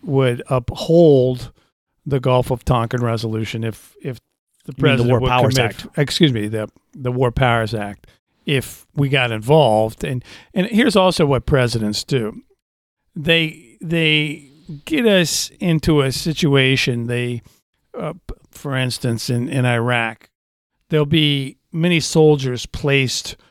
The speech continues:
Speaker 1: around Iraq waiting for go-ahead, uh, and then, and just like in Vietnam, there, there's soldiers in Vietnam by the time the Gulf of Tonkin resolution comes around.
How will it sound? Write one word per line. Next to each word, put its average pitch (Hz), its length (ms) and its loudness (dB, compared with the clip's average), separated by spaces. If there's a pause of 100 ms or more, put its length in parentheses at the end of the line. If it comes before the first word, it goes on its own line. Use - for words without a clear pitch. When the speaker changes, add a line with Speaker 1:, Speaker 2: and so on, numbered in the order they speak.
(260)
Speaker 1:
around 127 800 -2 (420)
Iraq 117 760 -2 (400)
waiting 143 800 0 (500)
for 131 360 -4
go-ahead, 120 920 0 (120)
uh, 110 460 -4 (220)
and 127 640 -4 (540)
then, 156 800 0 (1200)
and 180 400 -2
just 175 180 0
like 147 120 2
in 135 120 0
Vietnam, 117 500 0
there, 120 240 0
there's 120 200 -2
soldiers 120 460 0
in 117 140 -4
Vietnam 117 680 2
by 110 200 -2
the 107 120 -4
time 107 300 -6
the 107 80 -6
Gulf 104 260 -4
of 120 80 -16
Tonkin 113 360 -6
resolution 113 680 -8
comes 123 260 -6
around. 120 280 -12